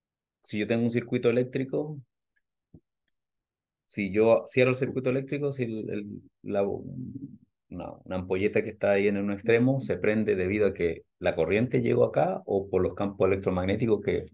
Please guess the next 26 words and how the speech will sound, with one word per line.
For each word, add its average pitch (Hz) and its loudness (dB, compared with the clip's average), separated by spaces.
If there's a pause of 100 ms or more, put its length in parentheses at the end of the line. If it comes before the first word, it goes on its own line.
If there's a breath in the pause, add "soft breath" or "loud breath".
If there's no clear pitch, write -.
alcanzan 98 2
a 92 2
propagar 90 4
la 90 0
energía 90 0
hasta 87 -4
el, 82 -4
hasta - -8
la 90 2
ampolleta, 92 -2
hasta 90 -2
la 90 0
ampolleta 92 -2
antes 117 0
de, 90 0 (640)
de 98 4
que 101 2
la 90 6
corriente 107 4
tenga 107 2
tiempo 107 0
de 101 0
recorrer 95 0
un, 85 -6
un 92 -8
cable. - -6